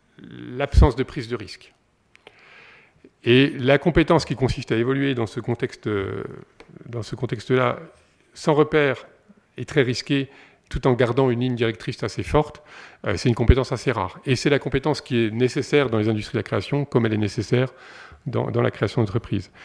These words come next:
Et c'est autour de cette compétence-là que, que veut, que vont se construire des modèles, euh, qui sont ceux que j'ai présentés. Voilà. Et puis dernière chose, et ça vous, vous en êtes absolument convaincu, je pense, euh,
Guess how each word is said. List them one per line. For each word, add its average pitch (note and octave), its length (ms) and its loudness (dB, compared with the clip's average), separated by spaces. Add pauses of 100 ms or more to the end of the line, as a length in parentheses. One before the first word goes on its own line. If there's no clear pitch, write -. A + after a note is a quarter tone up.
(280)
Et A2+ 80 2
c'est - 160 8
autour F3 340 12
de D3 100 6
cette B2+ 200 2
compétence-là A#2+ 680 0
que, - 280 -2 (200)
que B2 100 0
veut, A#2+ 300 0
que - 160 0
vont A#2+ 180 4
se - 180 -4
construire B2 420 -4
des A2 100 0
modèles, B2 440 0 (500)
euh, G#2+ 140 -4
qui - 160 -14
sont A2+ 120 -4
ceux - 160 -8
que A2+ 60 -8
j'ai G#2+ 100 -8
présentés. - 380 -10 (800)
Voilà. C#3 340 0
Et C3 80 -4
puis C3+ 140 -12
dernière C#3+ 260 2
chose, D3 220 -4
et A#2+ 40 -2
ça B2+ 140 -2
vous, A#2 180 2 (140)
vous G#2+ 140 -4
en A#2 60 2
êtes A#2 160 0
absolument B2+ 380 6
convaincu, A#2 460 -4 (440)
je G#2 120 -6
pense, C#3 400 -2 (640)
euh, G2 560 -4